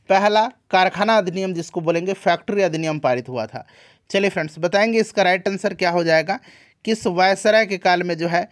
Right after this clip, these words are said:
पहला फैक्ट्री एक्ट, यानी कि आप कह सकते हैं कि कारखाना अधिनियम पारित हुआ था?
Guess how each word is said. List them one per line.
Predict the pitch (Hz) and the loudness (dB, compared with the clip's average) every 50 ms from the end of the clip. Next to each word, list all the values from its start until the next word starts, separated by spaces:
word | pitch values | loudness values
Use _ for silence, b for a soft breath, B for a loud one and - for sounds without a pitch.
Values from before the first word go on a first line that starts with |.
| b b b b b b - | b b b b b b -2
पहला | - 185 185 202 202 208 208 214 254 - _ | 0 2 2 2 2 2 0 0 -4 -10 _
फैक्ट्री | - - 202 180 180 - - - 214 220 165 | -4 0 0 0 0 -2 -4 -4 -2 -2 0
एक्ट, | 170 175 180 _ - - 226 226 _ - | -2 -2 -2 _ -10 -14 -14 -14 _ -8
यानी | 175 165 170 170 190 196 | -2 0 0 0 0 -4
कि | 196 - 220 254 - b b b b b b b | -4 -6 -10 -10 -10 b b b b b b b
आप | - - 165 - | -2 -2 -2 0
कह | - 208 202 | 0 0 0
सकते | 196 - 196 - - - | 0 -2 -6 -6 -4 -4
हैं | 202 214 247 285 _ _ _ _ - | -4 -4 -4 -8 _ _ _ _ -12
कि | 190 | -8
कारखाना | 180 - 190 180 180 175 - 196 196 214 196 | -2 0 0 0 0 0 -4 -2 0 0 0
अधिनियम | 175 165 175 175 175 180 196 226 b b b b _ - | 0 0 -2 -4 -4 -6 -8 -10 b b b b _ -4
पारित | - 165 151 147 - - | -2 0 0 0 -4 -4
हुआ | 139 135 123 | -2 -2 -2
था? | 123 - 139 113 | -2 -2 -8 -10